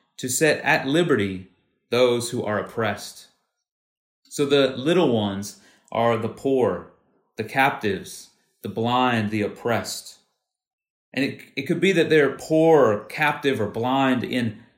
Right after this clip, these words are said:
the physical sense, or also in the spiritual sense as well. We see Jesus' concern for these little ones, for those who he cared for.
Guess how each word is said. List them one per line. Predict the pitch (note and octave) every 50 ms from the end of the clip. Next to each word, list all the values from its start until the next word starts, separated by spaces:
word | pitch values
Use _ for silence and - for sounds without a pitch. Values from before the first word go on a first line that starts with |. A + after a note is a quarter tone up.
| _ -
the | - B2+ -
physical | - - E3 E3 E3 D#3 C#3 B2+
sense, | - - - A2 G#2 G#2 G2+ - - - - - _ _ _ _ _ _
or | - - C#3 -
also | - B2+ C#3+ - - C#3+ C3 A#2 A2+
in | - A2+ A2+ A2 G#2+
the | G#2 G2+
spiritual | G2+ - - - C3+ C#3 C#3+ C3 - - G2
sense | F2+ - - G2+ F2+ F2 - -
as | - F#2+ F#2+
well. | G2+ G#2+ G#2+ F#2+ F2+ - - _ _ _ _ _ _ _ _ _ _ _ _ _ _ _ _ _ _ _ _ _ _ _ _ _ _ -
We | C3 C3+
see | B2+ - - E3 F3 E3+ -
Jesus' | A#2 C3 D#3+ E3+ D#3 D#3 C3+ -
concern | - - - B2+ B2 - - - - D#3 D#3+ D3+ C3 A#2 G#2 G2 - - _ _ _ _
for | - - - C#3+ C#3+
these | C3+ C3+ B2+ A#2 G#2+ - - - G#2+
little | A2 B2 D3+ D#3 D#3 C3+ A2+
ones, | G#2+ G#2 G2+ G2 F#2 F#2 F2+ -
for | - - A#2+
those | A2 C3 C#3+ C#3+ C#3 C#3 -
who | C3+ C3+ B2+ A#2 - - - _ _ _
he | - D3+ D3+ B2+ G#2+
cared | - - C#3+ C#3 D3 C#3 C3+
for. | - - G2+ F2+ E2+ E2+ -